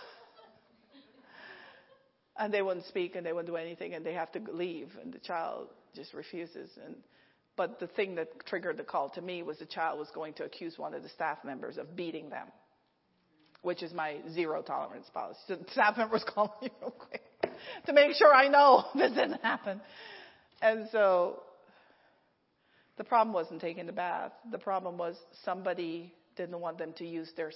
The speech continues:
socks, and they yelled at them. So they were stuck at the sock. They, they had to solve the sock problem before they could do anything else. <laughs> But <laughs> these are the profound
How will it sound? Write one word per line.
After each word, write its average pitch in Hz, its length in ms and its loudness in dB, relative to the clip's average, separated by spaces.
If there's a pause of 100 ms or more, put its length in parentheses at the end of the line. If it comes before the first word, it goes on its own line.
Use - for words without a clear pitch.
(140)
socks, - 460 -8 (840)
and 185 140 -6
they 170 80 0
yelled 165 360 -4
at 175 180 -12
them. 104 160 -10 (1120)
So 196 80 -4
they 185 160 -2
were 180 140 -6 (140)
stuck - 300 -2
at - 120 -10
the 160 80 -12 (100)
sock. - 460 -6 (260)
They, 190 120 -8 (180)
they 196 80 -8
had 190 220 -6
to 196 140 -12
solve 190 220 -4
the 180 140 -12
sock 185 300 -4
problem 165 320 -6
before 165 220 -6
they 175 60 -8
could 165 80 -12
do 170 100 -4
anything 185 380 -10
else. 165 280 -8
<laughs> - 60 -20 (1900)
But 349 140 4
<laughs> - 2000 -10
these 381 180 10
are - 100 8
the 466 120 8
profound 392 880 8